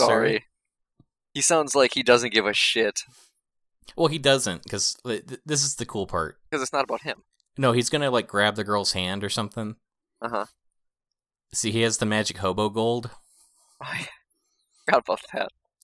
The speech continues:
Speaker 2: He's like, he heals her brain cancer.
Speaker 1: With magic hobo gold.
Speaker 2: Yeah. This isn't awkward at all.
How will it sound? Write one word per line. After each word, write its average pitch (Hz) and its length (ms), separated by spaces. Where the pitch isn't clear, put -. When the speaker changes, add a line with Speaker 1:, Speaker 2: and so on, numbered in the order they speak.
Speaker 2:
He's 107 160
like, 104 200
he 120 180
heals 113 480
her 95 460
brain 101 260
cancer. 82 640
Speaker 1:
With - 140
magic 104 260
hobo 95 260
gold. 98 300
Speaker 2:
Yeah. 90 260
This 135 160
isn't 151 220
awkward 98 360
at 85 120
all. 71 340